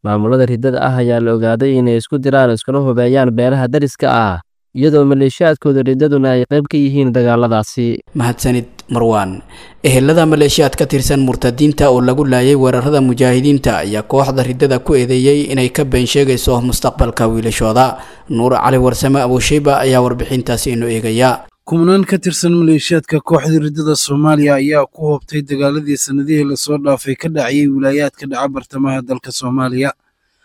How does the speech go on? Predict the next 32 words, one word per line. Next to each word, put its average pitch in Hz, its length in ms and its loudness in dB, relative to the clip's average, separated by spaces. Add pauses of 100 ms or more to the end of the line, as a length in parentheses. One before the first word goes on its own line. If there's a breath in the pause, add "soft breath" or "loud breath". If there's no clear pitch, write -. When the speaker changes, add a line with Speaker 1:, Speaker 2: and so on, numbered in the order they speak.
(600)
Speaker 3:
Inkastoo 127 460 -4
saraakiisha 135 600 -4
murtadiinta 135 680 -4
ay 135 120 0
dafiraan 139 480 -4
maleeshiyaadkaasi 135 880 -4
ku 160 120 -4
halaagsamay 139 520 0
weerarada 139 480 0
cagmarinta 135 640 -6
ah 147 160 -6
ee 107 160 -16
mujaahidiintu 104 720 -6
ay 127 80 -2
ku 143 160 -14
qaadaan 135 400 -2
saldhigyada 135 640 -6
cadowga, 135 360 -2 (760 soft breath)
haddana 151 280 0
muuqaalada 156 520 0
iyo 170 200 -2
sawirada 165 440 -4
ay 147 160 -4
soo 160 240 -6
gudbiso 151 480 -10
mu'asasada 151 640 -4
Al-Kataib 143 560 -4
ayaa 147 240 0
fadeexadeeyey 139 720 -2
madaxda 135 500 -6
kooxda 135 400 -10
riddada. 139 340 -4